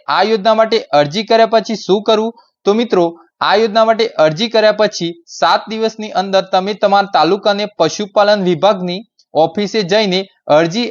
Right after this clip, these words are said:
અને તેની સાથેના ડોક્યુમેન્ટ ત્યાં જમા કરાવવાના રહેશે. અને અરજી જમા કરાવ્યા પછી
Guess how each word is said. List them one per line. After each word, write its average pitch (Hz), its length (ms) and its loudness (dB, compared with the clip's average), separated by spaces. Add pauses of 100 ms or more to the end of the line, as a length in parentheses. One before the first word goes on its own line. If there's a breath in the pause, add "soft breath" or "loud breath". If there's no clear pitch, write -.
અને 202 180 0
તેની 190 280 -4
સાથેના 190 440 0
ડોક્યુમેન્ટ 185 640 -2 (200 soft breath)
ત્યાં 175 160 4
જમા 151 280 2
કરાવવાના 135 540 2 (300 soft breath)
રહેશે. 151 420 0 (640)
અને 214 260 2 (200)
અરજી 165 340 0
જમા 196 280 2
કરાવ્યા 214 360 2
પછી 220 260 -2